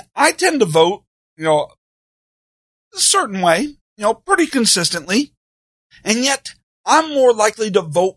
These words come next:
against someone just because they hounded me with text messages than I am to vote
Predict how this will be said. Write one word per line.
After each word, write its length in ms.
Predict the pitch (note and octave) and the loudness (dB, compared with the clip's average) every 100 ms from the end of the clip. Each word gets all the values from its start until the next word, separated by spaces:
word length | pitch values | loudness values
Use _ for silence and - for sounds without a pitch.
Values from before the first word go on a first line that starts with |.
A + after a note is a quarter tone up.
| - | -10
against 760 | D#3 C#3+ C#3 G3+ A3 - - | -10 -8 0 0 0 -2 0
someone 520 | F3 D#3+ C#3 B2 G#2+ - _ _ _ _ | 2 0 -2 -8 -12 -14 _ _ _ _
just 220 | - B3 - | -4 -4 -4
because 280 | G3 A3 | -4 -2
they 140 | F#3+ E3+ | -2 -2
hounded 400 | D#3+ G3+ G3 F3 | 0 -2 -2 -6
me 140 | F#3 | -6
with 240 | E3 D3+ - | -4 -4 0
text 360 | - B3 - | 2 2 -2
messages 680 | F#3 C#3 - A2+ G#2+ - - _ _ _ _ _ _ - | -4 -4 -4 -6 -12 -14 -18 _ _ _ _ _ _ -2
than 140 | B3 | 0
I 140 | G#3+ | 0
am 240 | F#3+ F3+ F3+ | -2 -6 -2
to 100 | D#3+ | 0
vote 300 | D3+ E3 | 0 -2